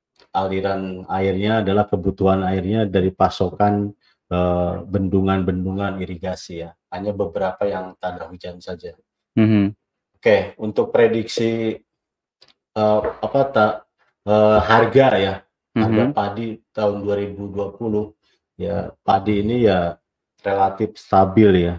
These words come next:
Speaker 1: yaitu di angka empat ratus sampai empat ratus lima puluh per kuintalnya,
Speaker 2: Mhm.
Speaker 1: karena padi adalah bahan makanan pokok untuk negara Indonesia.
Speaker 2: Mhm.
Speaker 1: Jadi, eh,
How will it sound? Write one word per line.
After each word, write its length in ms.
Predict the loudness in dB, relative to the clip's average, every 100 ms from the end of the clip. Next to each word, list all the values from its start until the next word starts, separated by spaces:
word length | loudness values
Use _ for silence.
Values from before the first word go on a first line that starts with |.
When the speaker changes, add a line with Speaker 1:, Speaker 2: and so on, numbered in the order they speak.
| _
Speaker 1:
yaitu 320 | -12 -12 -8 -6
di 120 | -6
angka 480 | -6 -10 -8 -8 -10 _ _ -6
empat 160 | -4
ratus 380 | 0 0 2 -2
sampai 320 | 0 0 2 2
empat 180 | -2 0
ratus 320 | 0 0 -4 -4
lima 160 | -4 -6
puluh 320 | -4 0 0 0
per 240 | -6 -6 -2
kuintalnya, 720 | -2 -2 -6 -6 -6 -10 -12 _ -8
Speaker 2:
Mhm. 240 | -4 -4
Speaker 1:
karena 400 | -4 -4 -4 -4 -6 -8 _ _ -4
padi 320 | -2 0 0
adalah 240 | 2 0
bahan 680 | 0 2 2 0 -2 -4 -6 -2
makanan 560 | -2 0 -2 0 -2 0
pokok 400 | 0 2 4 4 4
untuk 280 | -4 -8 -10 -14
negara 400 | -12 -8 -8 -8
Indonesia. 640 | -10 -16 -12 -2 -2 -2 -10 -6
Speaker 2:
Mhm. 480 | -4 0 -2 -4 -8
Speaker 1:
Jadi, 480 | -12 -8 -6 -6 -10 _ _ _ _ _ _ -10
eh, 360 | -8 -8 -12